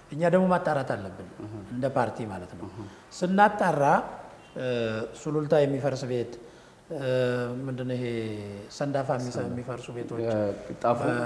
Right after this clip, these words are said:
Speaker 2: አዎ።
Speaker 1: ለገጣፎ የሚፈርሱ ቤቶች እነዚህ ዘርን መሰረት ያደረጉ ናቸው የሚል አቤቱታ ይመጣል። የመጣውን አቤቱታ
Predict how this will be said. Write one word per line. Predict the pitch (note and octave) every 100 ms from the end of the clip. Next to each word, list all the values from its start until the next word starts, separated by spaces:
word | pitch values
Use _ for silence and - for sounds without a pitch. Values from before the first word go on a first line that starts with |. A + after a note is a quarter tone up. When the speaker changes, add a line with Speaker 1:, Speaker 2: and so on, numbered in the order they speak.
| A#2+
Speaker 2:
አዎ። | A2+ G2 - - -
Speaker 1:
ለገጣፎ | C#3 C3 C3 C3+ C3
የሚፈርሱ | B2+ A#2+ B2 A#2
ቤቶች | A#2 A#2 A#2+ A2+ - - - - - -
እነዚህ | E3 F#3+ F#3+ A3 A#3+ -
ዘርን | C#3+ E3 F#3 F3
መሰረት | E3 D#3+ D#3
ያደረጉ | D#3 B2+ B2+ B2 A#2
ናቸው | A2+ G#2 - G2 F#2+ F#2+ - - - - - -
የሚል | B2+ C3+ F#3 G3+ - - - -
አቤቱታ | B2+ B2+ -
ይመጣል። | G#2 F#2 F2+ D#2 - - - - - - -
የመጣውን | C3+ E3 F#3+ G3+ G3 F3+
አቤቱታ | D#3+ D#3+ D#3+